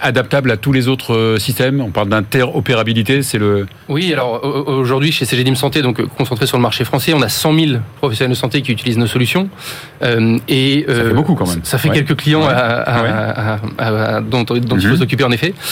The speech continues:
Speaker 2: Euh, et voilà, en effet, on a des, on a des solutions qui se, qui se parlent entre elles, qui
Speaker 1: Mhm.
Speaker 2: parlent, euh, aux différents, aux différents, aux différentes instances, à, à, au, au D M P, pour citer un exemple, un, un exemple concret.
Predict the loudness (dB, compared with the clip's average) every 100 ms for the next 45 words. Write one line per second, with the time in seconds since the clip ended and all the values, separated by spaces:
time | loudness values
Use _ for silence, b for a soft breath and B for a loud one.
0 | B B -2 0 2 2 2 4 2 2
1 | 2 2 2 2 0 0 0 0 0 0
2 | 0 -2 -6 -8 -8 -4 -2 0 0 0
3 | 2 0 -2 0 2 2 0 -2 B B
4 | -2 0 2 2 0 2 2 2 2 0
5 | 0 0 2 0 0 0 0 0 -2 -2
6 | -2 0 0 0 0 0 0 -2 -2 -2
7 | 0 0 0 0 0 2 2 0 -4 -4
8 | -2 0 0 0 0 0 0 -2 0 0
9 | 2 2 2 0 0 0 0